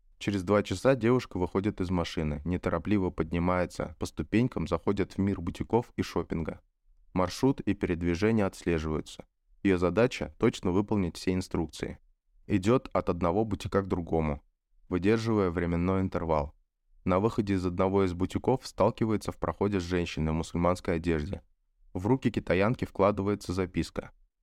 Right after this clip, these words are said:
«Иди в женский туалет». Девушка, соблюдая дистанцию, идёт за удаляющейся фигурой.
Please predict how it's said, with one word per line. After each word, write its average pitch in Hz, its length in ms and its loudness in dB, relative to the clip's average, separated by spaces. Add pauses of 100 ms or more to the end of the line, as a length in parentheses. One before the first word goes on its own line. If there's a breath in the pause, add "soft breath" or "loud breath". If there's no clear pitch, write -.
(120)
«Иди 95 260 2
в 113 80 2
женский 101 340 0
туалет». 78 540 -2 (480)
Девушка, 123 400 2
соблюдая 90 460 2
дистанцию, 87 580 0
идёт 101 240 2
за 92 160 0
удаляющейся 90 760 0
фигурой. 85 520 -2